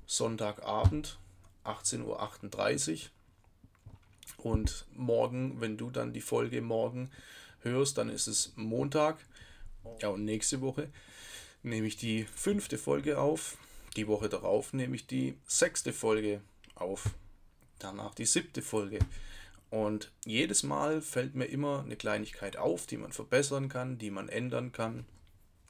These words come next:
In den ersten paar Folgen habe ich mir, ähm, die Wand hier zugeklebt mit Notizen und, äh, ja, dass ich, also ich sch-, mach mir schon so ein paar hier,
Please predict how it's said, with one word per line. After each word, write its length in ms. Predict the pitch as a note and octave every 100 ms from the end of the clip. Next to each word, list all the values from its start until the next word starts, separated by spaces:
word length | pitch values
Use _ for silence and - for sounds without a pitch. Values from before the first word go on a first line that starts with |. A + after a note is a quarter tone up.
| _ - - -
In 80 | B2
den 160 | A#2+ A2+
ersten 320 | A#2 A2 C3
paar 180 | A#2+ A#2
Folgen 400 | - A#2 B2 A#2+
habe 160 | -
ich 140 | A2+ -
mir, 260 | A2+ A2 - - - - - - -
ähm, 500 | A2 A2 G#2+ G#2+ G#2+
die 180 | - A2
Wand 300 | A2 A#2+ C#3
hier 160 | C#3 C3+
zugeklebt 760 | - C3+ C3+ C3 - C3 C3
mit 200 | A#2 A2
Notizen 800 | A2 G#2 - C#3 C#3 - C#3+ C#3
und, 380 | A2+ A2+ A2+ - - - - - - - -
äh, 340 | F#2+ F2 -
ja, 200 | F2 G2+
dass 160 | A#2 A2
ich, 400 | A#2 B2 C#2 -
also 180 | G#2 A#2+
ich 220 | A#2+ -
sch-, 140 | - - - - - -
mach 300 | A2+ A2 G#2+
mir 160 | C3+ B2
schon 300 | - B2 A#2
so 160 | A#2+
ein 120 | A2+ G#2+
paar 240 | G#2 G#2
hier, 300 | G#2+ A2+